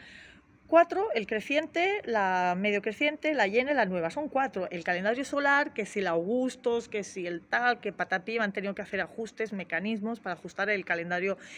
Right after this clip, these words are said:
gregoriano, y es, aquí es que la tiene más larga". Pues Augusto dice, "Pues yo quiero treinta días". "Ah, pues yo la tengo más larga, voy a poner el mes de treinta y un días, el agosto".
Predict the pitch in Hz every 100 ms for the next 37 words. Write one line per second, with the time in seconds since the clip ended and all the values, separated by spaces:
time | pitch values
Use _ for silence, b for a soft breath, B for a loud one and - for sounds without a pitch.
0 | B 196 202 202 226 233 262 294 202 185
1 | 175 220 - 247 - 175 151 151 135 165
2 | 165 B B B 226 240 254 285 - 214
3 | 202 226 320 - 196 175 180 156 170 170
4 | 160 160 196 190 262 269 262 185 202 170
5 | 147 185 240 170 151 240 247 247 277 269
6 | 277 330 285 427 294 180 156 156 214 165
7 | 165 151 208 - 156